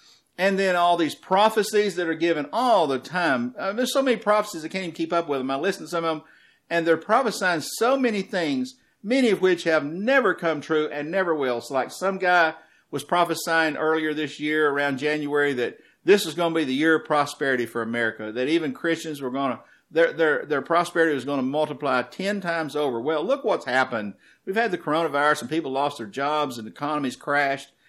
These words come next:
And it's, and it's been terrible. And, you know, it's n-, and no, I don't know of anybody that's made ten times more this year or will before the year's over because of what's happened. So it's things like that. You know, another guy was saying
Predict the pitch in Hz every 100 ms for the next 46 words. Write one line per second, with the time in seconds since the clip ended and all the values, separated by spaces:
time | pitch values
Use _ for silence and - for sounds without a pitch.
0 | _ _ - 226 226 202 190 185 208 196
1 | - 226 277 135 101 95 143 139 185 185
2 | 131 107 123 147 135 - 139 147 185 -
3 | 139 247 160 156 135 135 240 269 - -
4 | 170 131 - - - 143 135 151 143 -
5 | 180 185 156 156 123 123 165 139 180 220
6 | 135 123 131 _ _ _ - 135 139 254
7 | 269 - 151 _ _ - 131 175 160 143
8 | 151 127 160 220 160 - 156 160 175 202
9 | 196 226 269 127 117 151 151 151 220 247
10 | 226 214 190 - 208 120 131 139 123 131
11 | 175 180 170 175 156 - 170 160